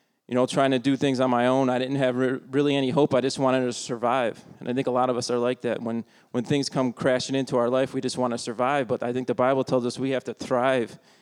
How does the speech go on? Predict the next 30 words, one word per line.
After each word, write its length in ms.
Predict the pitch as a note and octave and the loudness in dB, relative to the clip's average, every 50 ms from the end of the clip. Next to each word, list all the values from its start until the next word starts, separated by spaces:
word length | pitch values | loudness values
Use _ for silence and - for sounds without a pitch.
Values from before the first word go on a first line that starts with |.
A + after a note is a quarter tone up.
| _ _ - | _ _ -6
in 80 | A#2+ A#2+ | -4 -2
these 160 | A#2+ A2+ - | -2 -2 -4
situations. 880 | - C3 B2+ - - A#2+ A2+ A#2+ B2 C#3 C3+ - A#2+ A2+ A2 G#2+ G2+ - _ _ - - _ _ | -4 -6 -6 -4 -2 0 0 2 2 0 0 -2 -4 -6 -6 -8 -10 -16 _ _ -20 -20 _ _
If 80 | - - | -4 -2
we 80 | C3 | 0
look 160 | C#3+ D3 - | 0 2 0
at 100 | D3 C3+ | 0 0
the 80 | - B2+ | 0 -2
people 300 | - - D#3+ D#3 C#3+ C3+ | -2 0 0 2 2 2
that 160 | C#3 B2+ - | 2 2 2
God 260 | - C#3+ C#3+ C#3+ B2+ | 2 2 2 2 2
used, 280 | B2 C#3 D#3+ D#3+ C3+ G#2+ | 0 0 0 0 0 0
they've 180 | B2+ C#3+ C#3+ - | 0 -2 -2 -4
thrived 500 | - - C#3 C3+ C3 C#3+ C#3+ C#3 A#2+ - | -6 -2 2 2 4 4 2 0 -2 -6
through 220 | - - C3 B2+ | -10 -6 -4 -4
their, 180 | B2 A#2+ A#2 A2 | -2 -4 -4 -6
their 220 | - - B2 A2+ | -8 -8 -8 -8
struggles. 580 | - - - B2 B2 C3 A#2 A#2 A2 A2 - - _ _ _ _ _ _ _ _ _ _ - | -8 -6 -4 -2 -2 -2 -4 -6 -8 -10 -12 -18 _ _ _ _ _ _ _ _ _ _ -4
You 60 | A#2 | -2
know, 80 | A#2+ A#2+ | 0 2
and 80 | B2+ | 2
they, 80 | C3 C3+ | 2 0
and 180 | B2+ B2+ C3 | 0 0 2
they 140 | C3+ B2+ B2+ | 2 4 4
always 260 | C3 C3+ C#3 C#3+ B2 | 4 4 4 2 2
brung 260 | G#2+ - C#3 C3+ C3 B2+ | 0 0 2 2 2 2
other 160 | B2+ B2+ B2 | 2 0 0
people 360 | - C#3+ C#3 B2+ - A#2+ A#2 | -2 -2 -2 -2 -2 -2 -2
with 180 | B2 C#3 C3+ - | -2 -2 -4 -4
them. 220 | A#2+ G#2+ A2+ | -8 -10 -10